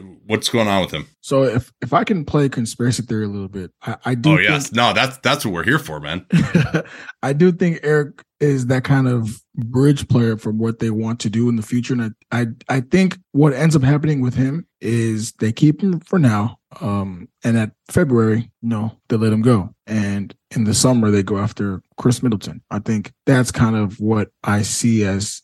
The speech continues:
Speaker 2: the reason why they've kept him for so long. They've been trying to hold out for the best deal possible. I think that they believe that teams will get desperate again. You know, if you weren't as desperate around the draft,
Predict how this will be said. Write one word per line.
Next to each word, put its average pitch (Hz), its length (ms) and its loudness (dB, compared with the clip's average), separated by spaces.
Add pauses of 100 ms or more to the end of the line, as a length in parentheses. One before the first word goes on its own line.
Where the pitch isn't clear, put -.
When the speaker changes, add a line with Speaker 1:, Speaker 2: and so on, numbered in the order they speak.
(120)
Speaker 2:
the 123 120 4
reason 113 400 2
why 107 140 0
they've 104 200 -2
kept - 220 2
him 110 80 -4
for 113 100 -6
so 110 200 -2
long. 107 340 0
They've 101 280 -2 (140)
been 101 160 -2
trying 110 300 -2
to 110 120 -4
hold 107 240 2
out 101 200 -2
for 101 100 -2
the 101 100 -2
best 107 340 -2
deal 117 200 6
possible. 143 580 2 (120)
I - 100 -4
think 135 300 -2
that 107 160 -4
they 127 140 2
believe 113 400 0
that 92 220 -6 (140)
teams 143 300 6
will 127 80 2
get 117 220 0
desperate 120 480 -2 (140)
again. 143 480 4 (140)
You 123 100 -2
know, 123 120 2
if 120 180 0
you 127 60 6
weren't 135 260 4
as 139 160 4
desperate 127 500 0
around 120 240 0
the 110 60 -2
draft, 123 560 -2